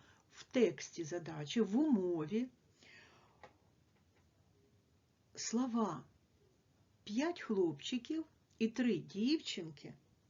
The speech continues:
виділені блакитним кольором. Це ключові слова задачі, адже дівчатка і хлопчики, також ці слова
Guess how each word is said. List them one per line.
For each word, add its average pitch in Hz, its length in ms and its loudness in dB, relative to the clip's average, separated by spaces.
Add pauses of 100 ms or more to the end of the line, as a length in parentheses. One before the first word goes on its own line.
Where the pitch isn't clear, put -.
(1080)
виділені 240 720 2
блакитним 254 580 0
кольором. 190 500 -2 (680)
Це 285 380 0
ключові 277 600 2
слова 262 540 0
задачі, 175 680 -4 (400)
адже 165 360 2
дівчатка 214 800 -2 (240)
і 202 60 -10
хлопчики, 277 800 0 (480)
також 202 500 0
ці 240 220 0
слова 214 600 0